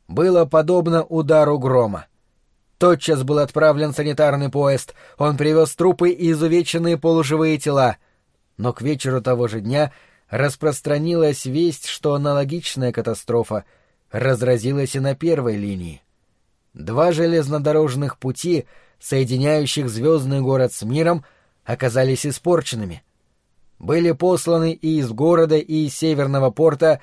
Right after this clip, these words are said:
отряды для исправления путей, но работа в тех странах почти невозможна в зимние месяцы.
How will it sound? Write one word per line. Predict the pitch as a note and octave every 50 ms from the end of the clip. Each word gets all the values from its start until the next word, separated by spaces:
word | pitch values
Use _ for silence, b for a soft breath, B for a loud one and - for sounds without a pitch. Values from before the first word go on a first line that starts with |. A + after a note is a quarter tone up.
| b b b b b b b
отряды | - A#2+ B2+ - D3+ E3 F3 F3 D#3+ E3 D#3
для | C#3+ D#3 D#3 D#3
исправления | D3 - - D3+ D3 D3 D3+ D#3+ E3 D#3+ D#3+ D#3+ D#3
путей, | C#3 - E3+ E3 - - G3 F#3 E3
но | C3 B2+ A#2+ A#2+ A#2+ B2
работа | B2+ C3+ C3 B2 C#3 D3+ - - D#3 C#3+
в | A#2+ -
тех | - C#3+ G#2 -
странах | - - B2+ C#3 D#3 D#3+ D#3 D3 C3+ -
почти | D3+ C#3+ C3 - - - D3 C#3+
невозможна | C#3+ C#3+ C3+ C#3 C3+ A#2+ C3 D#3 F3 E3+ C3+ A#2+ C3 B2+
в | A#2+
зимние | G#2 - A2 A2+ G#2+ A2 A2 G#2+ G#2+
месяцы. | G#2 G#2 G2+ G2 - - F2+ - - - -